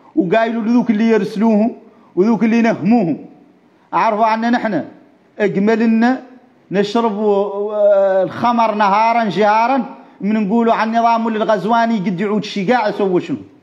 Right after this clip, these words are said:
والله عدل شي، والله بإنجازه. نظام قابض سبعة آلاف مليار من لوقية، ما بتنات بها مدرسة. ما وعدل بها نظام صحي.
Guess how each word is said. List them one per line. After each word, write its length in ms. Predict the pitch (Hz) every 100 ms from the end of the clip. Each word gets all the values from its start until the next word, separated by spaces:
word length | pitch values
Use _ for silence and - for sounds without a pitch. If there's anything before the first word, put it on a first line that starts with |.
| _ _ _ -
والله 300 | 190 240 220
عدل 340 | 180 208 185 202
شي، 160 | -
والله 220 | 202 240 226
بإنجازه. 640 | 247 226 190 233 175 117 - - _ _ _ 233
نظام 500 | 247 254 247 190 170
قابض 340 | 240 226 220 208
سبعة 300 | 196 - 190
آلاف 400 | 226 220 202 135 - - - _ _ _ _ _
مليار 540 | 190 233 233 240 226 208
من 140 | 220
لوقية، 460 | 208 190 208 165 156
ما 200 | 208 226
بتنات 380 | 226 233 226 185
بها 200 | 226 226
مدرسة. 520 | 226 226 214 - 104 - - _ _ _ _ _ 147
ما 260 | 185 226
وعدل 400 | 214 196 196 220
بها 240 | 190 220 220
نظام 340 | 226 226 220
صحي. 420 | - 247 - 120